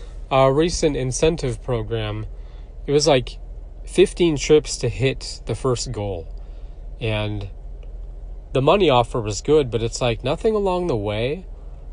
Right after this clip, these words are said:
Like, complete five trips and get, like, ten dollars or something.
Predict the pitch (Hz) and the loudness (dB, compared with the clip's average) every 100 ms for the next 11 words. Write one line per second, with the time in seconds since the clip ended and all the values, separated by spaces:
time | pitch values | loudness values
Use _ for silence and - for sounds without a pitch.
0 | - - - - - 120 - 120 135 123 | -14 -14 -14 -6 0 0 0 -2 0 -2
1 | 123 127 113 117 - 131 117 - - 107 | 0 2 2 0 -2 -2 -2 -2 -8 -4
2 | 110 107 104 - 120 110 101 107 113 107 | -4 -4 -6 -4 -4 -2 -2 -2 -4 -4
3 | 120 - 113 113 117 | -6 -4 -4 -4 -4